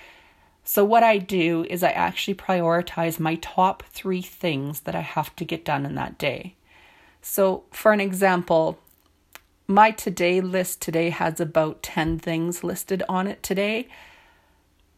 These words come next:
but I know realistically I may not get all ten of those done today. So instead, I have put a star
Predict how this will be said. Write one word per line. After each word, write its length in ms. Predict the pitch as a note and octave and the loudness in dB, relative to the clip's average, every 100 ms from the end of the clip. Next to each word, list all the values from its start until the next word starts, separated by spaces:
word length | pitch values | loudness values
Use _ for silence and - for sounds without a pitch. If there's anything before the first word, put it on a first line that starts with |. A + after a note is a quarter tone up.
| - | -2
but 200 | F#3 G#3 | 4 6
I 100 | G#3 | 6
know 180 | A3+ G#3+ | 4 2
realistically 880 | G3+ G3+ F#3+ F3+ - G#3 G3 G#3 - | 2 0 -2 -4 -4 -2 0 0 0
I 100 | F3+ | -2
may 300 | F3 F3 F3 | 0 0 0
not 280 | F3+ - - | -2 -4 -2
get 300 | F3 - - | -2 -2 0
all 240 | F3 E3 | 2 2
ten 320 | - - E3 | -2 -4 -2
of 140 | D#3+ D3+ | -2 -4
those 220 | D#3 D3 | -8 -6
done 260 | C#3+ C3 C3+ | -4 -4 -6
today. 400 | - - - - _ _ _ _ _ _ _ | -10 -12 -12 -18 _ _ _ _ _ _ _
So 240 | - G3+ F#3+ | 0 2 2
instead, 720 | F#3+ F#3 - E3+ F3+ A3+ A#3+ - _ _ _ _ - | 0 -4 0 2 2 0 -6 -20 _ _ _ _ 0
I 120 | F3+ | 0
have 500 | E3 F#3 F3 E3 - _ _ _ _ _ _ _ | 0 -2 -2 -6 -10 _ _ _ _ _ _ _
put 160 | - A3 | -2 0
a 60 | G#3 | 0
star 720 | - - G3+ F#3 D#3+ E3 | -2 0 2 4 2 -4